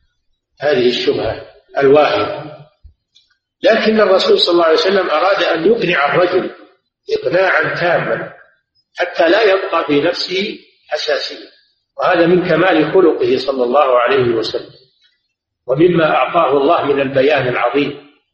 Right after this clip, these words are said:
قال له: "هل لك من إبل؟" قال: "نعم."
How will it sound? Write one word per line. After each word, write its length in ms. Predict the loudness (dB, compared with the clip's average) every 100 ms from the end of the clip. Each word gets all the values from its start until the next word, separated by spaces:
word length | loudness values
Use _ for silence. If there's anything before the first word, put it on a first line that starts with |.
| _
قال 280 | 0 2 4
له: 320 | 4 4 2
"هل 120 | 2
لك 180 | 2 0
من 160 | 0 -2
إبل؟" 540 | -2 -6 -8 -12 -18 _ _ _ _ _ _ _ _ _ _ _ _ _ _ -8
قال: 280 | -2 0 0
"نعم." 180 | -2